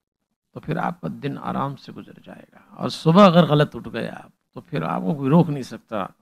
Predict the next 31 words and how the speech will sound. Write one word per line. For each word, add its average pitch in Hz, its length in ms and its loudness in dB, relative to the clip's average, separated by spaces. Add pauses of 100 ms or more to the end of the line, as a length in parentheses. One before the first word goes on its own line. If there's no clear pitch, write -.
(680)
अशांत 110 380 -10
होने 104 140 -14
में। - 200 -20 (720)
तो - 60 -12 (120)
चार 135 280 6
स्टेप - 380 -10
है। - 160 -20 (680)
आंख 170 220 6
मैंने 165 260 4
आपकी 156 300 0
इसलिए 165 300 -2
खुलाई 117 440 -2 (600)
कि 175 80 -8
पहले 165 280 2
आप 175 340 -2
सुन 196 280 6
लें 139 120 4
मेरी 104 240 -6
बात - 340 -14
को। - 120 -20 (160)
चार 151 260 2
स्टेप 156 380 -2
में 151 220 -2 (100)
आपको 139 560 -6 (260)
एक 123 460 -10 (340)
वर्णन 165 320 12
कर 117 180 -4
देता 110 260 -12
हूँ, - 140 -20 (920)
उसके 202 220 0
बाद 190 300 6